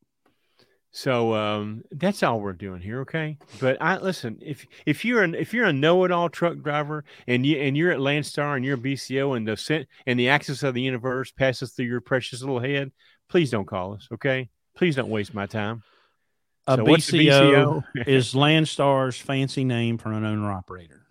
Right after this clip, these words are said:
Speaker 2: Business capacity owner?
Speaker 1: Yeah.
Speaker 2: Operator. Bu-,
Speaker 1: Yeah.
Speaker 2: business
Speaker 1: I know
Speaker 2: cap-, business capacity owner.
Speaker 1: Owner. It's the guy who owns the truck at
Speaker 2: Yeah.
Speaker 1: Landstar.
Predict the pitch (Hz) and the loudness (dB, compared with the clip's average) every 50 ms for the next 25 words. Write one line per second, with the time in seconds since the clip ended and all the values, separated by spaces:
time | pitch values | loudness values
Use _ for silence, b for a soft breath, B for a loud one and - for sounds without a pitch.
0 | _ - 110 98 127 123 127 113 123 123 120 113 - - - - 107 - - - | _ -12 -2 4 6 6 6 6 4 2 2 2 0 -4 -6 -4 -2 0 2 2
1 | 110 107 107 - - 110 104 104 98 - _ _ _ _ - 113 117 127 139 156 | 2 2 2 0 -2 -2 -2 -2 -4 -6 _ _ _ _ -2 0 2 2 2 0
2 | 165 - _ _ _ _ _ _ _ _ _ _ _ _ _ _ - 110 92 87 | -2 -4 _ _ _ _ _ _ _ _ _ _ _ _ _ _ -18 -16 -14 -8
3 | 85 113 107 98 - 87 85 82 _ _ _ _ - 135 135 - - - - _ | -2 -2 -2 -2 -2 -8 -12 -12 _ _ _ _ 0 0 0 0 -2 -18 -20 _
4 | _ _ - 135 139 127 - 135 123 120 123 120 113 - - - - 196 123 110 | _ _ 4 6 6 6 6 4 4 4 4 2 0 -2 -4 -8 -6 -4 0 4
5 | 113 139 147 156 127 139 156 151 - - - 135 120 - - 127 117 120 117 - | 6 8 8 8 8 6 6 6 6 4 2 2 2 2 2 2 2 2 2 2
6 | 131 117 117 113 107 104 107 101 92 80 76 80 - - 101 98 90 90 87 98 | 0 0 0 0 -2 -2 -4 -4 -6 -8 -12 -16 -18 -14 -12 -12 -12 -12 -12 -10
7 | 117 139 143 - - 147 127 139 151 156 139 147 143 117 113 117 113 101 107 98 | -10 -10 -10 -8 -8 -6 -2 0 2 2 2 0 0 -2 -2 -4 -4 -6 -8 -12
8 | - - - - - _ _ _ _ - - _ _ _ - 123 113 - 95 87 | -12 -14 -18 -18 -20 _ _ _ _ -20 -20 _ _ _ -2 -2 0 -2 -4 -8
9 | 78 - - - 92 | -10 -14 -18 -18 -20